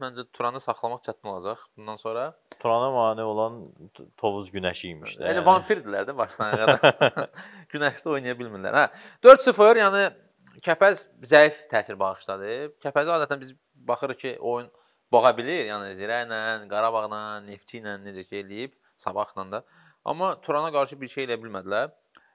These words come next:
Speaker 1: Eee, buyur, nə
Speaker 2: Düzdür,
Speaker 1: deyirsən?
Speaker 2: tam məncə, o, hesab oyuna görə deyildi
Speaker 1: Hı.
Speaker 2: tam olaraq. Yəni ilk hissədə demək olar ki, bərabər səviyyədə
Speaker 1: Bir qırx beş
Speaker 2: mübarizə
Speaker 1: dəqiqə
Speaker 2: idi.
Speaker 1: sıfır sıfır idi, axırda
Speaker 2: Hə,
Speaker 1: vurdular da.
Speaker 2: hər iki tərəfin də
Speaker 1: Hı hı.
Speaker 2: hücumları vardı, imkanları vardı. İkinci isə, eee,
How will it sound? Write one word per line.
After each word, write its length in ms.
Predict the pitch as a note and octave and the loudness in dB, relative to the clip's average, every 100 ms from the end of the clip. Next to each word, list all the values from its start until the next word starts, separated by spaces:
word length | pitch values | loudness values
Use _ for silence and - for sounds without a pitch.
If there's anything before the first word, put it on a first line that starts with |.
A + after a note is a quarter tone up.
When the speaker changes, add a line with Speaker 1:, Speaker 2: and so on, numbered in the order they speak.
| _ | _
Speaker 1:
Eee, 1000 | G#2 G2+ G#2 G#2 G2+ G#2 G#2 G#2 G#2+ G2+ - _ _ _ | -4 -2 -2 -2 -4 -6 -8 -8 -8 -10 -14 _ _ _
buyur, 160 | C3 G#2 _ - | -8 -8 _ -20
nə 180 | - G#2+ | -18 -12
Speaker 2:
Düzdür, 140 | G#2+ | -2
Speaker 1:
deyirsən? 160 | D#3 A#2+ | -2 0
Speaker 2:
tam 240 | C#3+ C#3+ C3+ B2+ | 0 0 -6 -2
məncə, 260 | B2+ A#2 A#2 | -2 0 -2
o, 640 | - - D2+ F#2+ F#2 D2 | -2 -10 -14 -14 -12 -12
hesab 300 | A2+ B2 A#2 | -4 -2 0
oyuna 200 | A2+ G#2+ | 0 -2
görə 200 | G2+ F#2+ | -6 -6
deyildi 300 | F#2 F2+ E2+ G#2+ | -6 -8 -10 -12
Speaker 1:
Hı. 40 | |
Speaker 2:
tam 160 | G2 E2 | -12 -12
olaraq. 460 | D2+ D2 D#2+ G#2 - _ _ _ _ _ - | -12 -10 -10 -10 -14 _ _ _ _ _ -12
Yəni 240 | E2 G2 | -10 -10
ilk 100 | F#2+ | -16
hissədə 340 | - - F2+ G2 | -18 -12 -10 -8
demək 260 | F#2 F#2 | -8 -8
olar 120 | F2+ E2+ | -8 -10
ki, 80 | E2 | -8
bərabər 440 | F2 F2 E2+ F2+ | -6 -6 -6 -10
səviyyədə 240 | - D#2+ | -14 -14
Speaker 1:
Bir 100 | A#2 - | -8 -8
qırx 180 | E3 | -2
beş 100 | D#3 | 0
Speaker 2:
mübarizə 160 | D#2+ A#2 | 2 0
Speaker 1:
dəqiqə 160 | A2+ B2+ | -2 -6
Speaker 2:
idi. 80 | |
Speaker 1:
sıfır 160 | - G#2 | -8 -18
sıfır 320 | - - F#2+ | -18 -16 -14
idi, 160 | F#2+ B2+ | -12 -6
axırda 320 | A#2 - A2+ | -6 -4 -6
Speaker 2:
Hə, 60 | A2 | -6
Speaker 1:
vurdular 320 | F#2 F#2+ G2+ | -8 -14 -14
da. 80 | G2+ | -8
Speaker 2:
hər 200 | A2+ B2+ | -2 -2
iki 120 | A#2+ | -2
tərəfin 280 | - G2+ G#2 | -6 -6 -6
də 80 | G2+ | -10
Speaker 1:
Hı 20 | |
hı. 40 | G#2 | -12
Speaker 2:
hücumları 420 | G2 F2+ F2+ F2+ | -10 -8 -6 -4
vardı, 260 | F2+ E2+ | -6 -8
imkanları 540 | F2 E2+ F2+ F2 F2+ F2+ | -16 -14 -14 -10 -12 -8
vardı. 260 | F2+ F2+ A#2 | -8 -8 -14
İkinci 380 | - G#2+ G2+ | -18 -20 -18
isə, 240 | A2 - G2+ G#2 _ _ _ _ _ _ _ - | -14 -8 -8 -8 _ _ _ _ _ _ _ -8
eee, 640 | F#2+ F#2 F#2 F#2 F#2 F#2 | -4 -2 -2 -2 -2 -4